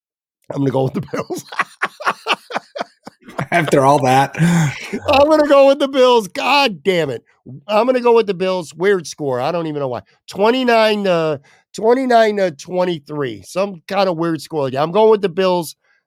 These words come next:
Speaker 1: But yeah, a-, after all that, I swear to you, when I woke up this morning and was getting ready to do this show with you, I'm not joking. I had the Bengals winning by two scores.
Speaker 2: I'm
Speaker 1: And
Speaker 2: rubbing
Speaker 1: I've
Speaker 2: off
Speaker 1: changed my
Speaker 2: on you,
Speaker 1: mi-,
Speaker 2: man.
Speaker 1: I've changed my mind.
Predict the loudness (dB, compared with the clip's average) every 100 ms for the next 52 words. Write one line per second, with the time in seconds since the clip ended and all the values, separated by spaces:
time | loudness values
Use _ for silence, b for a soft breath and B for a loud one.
0 | _ -6 -2 -2 -2 -2 -4 -6 -4 -2
1 | -2 -2 -4 -4 -2 -2 -6 -4 0 0
2 | -2 -4 -2 0 2 0 0 -4 -6 -8
3 | -2 0 0 -2 -4 -8 -10 _ -6 -4
4 | 0 0 -2 -4 -4 -6 -6 -2 -2 0
5 | -4 -6 -10 _ _ -2 2 2 0 2
6 | 2 2 -4 -10 _ _ -2 2 2 0
7 | 0 0 0 0 0 0 -4 -8 -12 -6
8 | -6 -6 -14 _ _ _ _ _ _ _
9 | _ _ _ _ _ 2 4 4 4 2
10 | 4 2 2 0 -2 -6 -2 -2 0 0
11 | 0 0 0 -2